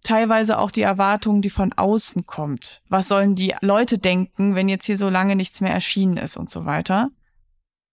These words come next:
Aber wenn du merkst, du gehst von vornherein mit so einer Null-Bock-Stimmung an einen Text heran,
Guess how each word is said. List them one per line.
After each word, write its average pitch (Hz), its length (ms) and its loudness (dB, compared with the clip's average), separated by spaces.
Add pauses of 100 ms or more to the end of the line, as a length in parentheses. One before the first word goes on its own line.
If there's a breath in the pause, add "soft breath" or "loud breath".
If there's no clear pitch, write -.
(140)
Aber 208 260 2
wenn 240 220 4
du 247 100 4
merkst, 226 480 2
du 196 80 -2
gehst 214 240 -2
von 202 160 0
vornherein 220 760 0
mit 185 200 0
so - 80 -2
einer 196 400 2
Null-Bock-Stimmung 214 1040 2
an 208 180 0
einen 208 280 2
Text - 460 -4
heran, 175 480 0